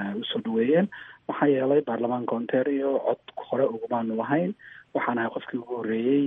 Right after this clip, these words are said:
ee maaragtay laga doorto. Marka taasna waxay noo leedahay maaragtay farxad gaara iyo in ma garanaysaa ay, ay cod ku yeelan doonaan baarlamaanka Queens Park.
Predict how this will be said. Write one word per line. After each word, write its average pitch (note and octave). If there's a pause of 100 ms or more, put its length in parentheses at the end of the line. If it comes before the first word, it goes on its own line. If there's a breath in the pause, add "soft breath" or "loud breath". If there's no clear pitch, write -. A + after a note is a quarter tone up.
(100)
ee G#2
maaragtay G#2+
laga G#2+
doorto. - (440 loud breath)
Marka -
taasna C3+
waxay A#2
noo A#2
leedahay A#2
maaragtay A2+
farxad A#2+
gaara C3+
iyo D#3 (500 loud breath)
in C#3
ma A#2+
garanaysaa A#2
ay, A2+
ay A2
cod -
ku -
yeelan A#2
doonaan G#2
baarlamaanka G#2
Queens -
Park. -